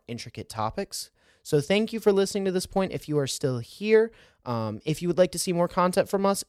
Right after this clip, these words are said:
check out our YouTube channel. We upload unique videos there, uh, product reviews, and other ideas for people that are interested. Um, we also have a Patreon if you'd like to support the show. Um, on there, we do put out articles that are just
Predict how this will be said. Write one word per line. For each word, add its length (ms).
check 240
out 120
our 120
YouTube 400
channel. 320
We 100
upload 600
unique 240
videos 560
there, 480
uh, 180
product 420
reviews, 380
and 100
other 280
ideas 480
for 140
people 440
that 160
are 160
interested. 680
Um, 300
we 160
also 300
have 180
a 80
Patreon 680
if 140
you'd 100
like 140
to 60
support 300
the 80
show. 340
Um, 380
on 200
there, 160
we 140
do 160
put 260
out 320
articles 580
that 200
are 120
just 260